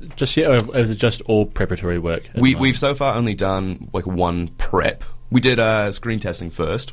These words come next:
Speaker 2: where we,
Speaker 1: Mm-hmm.
Speaker 2: every potential interviewer sat down, and they sat down with Lloyd,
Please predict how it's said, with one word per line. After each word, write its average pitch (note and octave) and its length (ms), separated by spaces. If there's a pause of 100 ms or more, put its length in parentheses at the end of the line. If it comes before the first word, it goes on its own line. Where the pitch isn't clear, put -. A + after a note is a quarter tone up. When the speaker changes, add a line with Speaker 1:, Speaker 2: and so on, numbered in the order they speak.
Speaker 2:
where F2 100
we, F2 220
Speaker 1:
Mm-hmm. G2 80
Speaker 2:
every G2 240
potential F2 480
interviewer F2 320
sat F2 240
down, D3 300 (420)
and G2+ 140
they F#2 100
sat F2+ 260
down F2 280
with E2 100
Lloyd, G#2+ 400